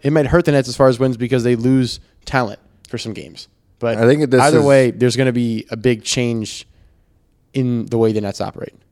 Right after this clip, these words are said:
Speaker 2: I think this is interesting in the fact that I don't think Kyrie and K D had anything to do with this hire. Um, K D was asked about when he
Speaker 1: He
Speaker 2: heard
Speaker 1: was
Speaker 2: about
Speaker 1: surprised.
Speaker 2: he heard about the Steve Nash news after waking up from a nap at one o'clock in the afternoon.
Speaker 1: Mm-hmm.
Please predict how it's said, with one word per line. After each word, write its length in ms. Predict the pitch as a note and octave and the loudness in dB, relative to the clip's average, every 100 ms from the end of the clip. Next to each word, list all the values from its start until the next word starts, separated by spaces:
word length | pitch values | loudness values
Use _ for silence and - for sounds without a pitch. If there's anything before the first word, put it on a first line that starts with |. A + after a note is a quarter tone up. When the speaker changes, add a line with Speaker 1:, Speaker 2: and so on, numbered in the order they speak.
| - | -16
Speaker 2:
I 60 | |
think 220 | A2+ C3 B2+ | -4 -2 2
this 180 | C3+ | 0
is 140 | A2+ G#2 | 0 -2
interesting 580 | A#2 A2+ A2 G#2 - G#2 | 0 2 4 2 -2 -6
in 100 | G2 | -4
the 60 | F#2 | -6
fact 420 | - G2 F#2 _ | -4 -2 -2 _
that 240 | F#2+ F#2 - _ _ _ _ | -10 -10 -12 _ _ _ _
I 100 | - | -4
don't 220 | A2+ B2 | -2 0
think 200 | - G#2 - | -2 -6 -8
Kyrie 360 | A2+ A2+ A2 | -2 0 2
and 80 | G2 | -2
K 200 | G#2 G#2+ | -2 -2
D 160 | G#2+ G#2 | 0 -2
had 180 | G2 E2+ | -2 -6
anything 400 | G2+ G#2 G2 G#2+ | -4 -6 -4 -4
to 60 | F#2 | -4
do 160 | G2 | -2
with 120 | G2 F#2 | -2 -2
this 160 | F#2+ | -8
hire. 440 | G2 F#2+ G2+ A2+ A#2 _ _ _ _ _ _ _ | -6 -2 0 -2 -6 _ _ _ _ _ _ _
Um, 560 | G2 F#2 F#2 F#2 F2 F2 - _ _ _ _ _ _ _ | -6 -2 -2 -2 -6 -10 -20 _ _ _ _ _ _ _
K 200 | - A2 | -4 0
D 140 | A2+ A2+ | 2 2
was 160 | G2+ | 0
asked 320 | - G2+ G2+ G2+ | -2 -2 -2 -2
about 380 | G2 F#2+ F2 | 0 0 -2
when 260 | F2+ F#2+ G2+ | -10 -6 -2
he 80 | G#2 | 0
Speaker 1:
He 40 | |
Speaker 2:
heard 80 | A#2 | 2
Speaker 1:
was 160 | A2 A2 | 2 2
Speaker 2:
about 100 | A2 | 4
Speaker 1:
surprised. 400 | A#2 A2+ G2+ - _ _ | 4 2 -2 -8 _ _
Speaker 2:
he 180 | - A2+ | -2 0
heard 160 | A#2 B2+ | 4 4
about 200 | A#2 - | 2 -2
the 60 | |
Steve 260 | - A#2 G#2 | -6 -4 0
Nash 240 | G#2+ G2+ | 0 -2
news 200 | G#2+ G2+ | -2 0
after 300 | G2+ G2 G2 F2+ | 0 -2 -6 -8
waking 340 | G2 G#2+ G#2+ | -2 0 0
up 100 | G#2 | -4
from 160 | - G2+ | -4 -8
a 40 | |
nap 360 | F2+ F#2 G2 - | -4 -2 -4 -4
at 180 | F#2+ - | -8 -6
one 200 | G2+ G#2 | -2 -2
o'clock 320 | G#2 G#2+ G#2+ | 0 -2 -2
in 60 | G#2 | -4
the 80 | |
afternoon. 440 | G#2+ - A2+ A#2+ A#2 - _ | -6 -6 -6 -4 -6 -14 _
Speaker 1:
Mm-hmm. 340 | B2+ A#2 B2 | -12 -10 -8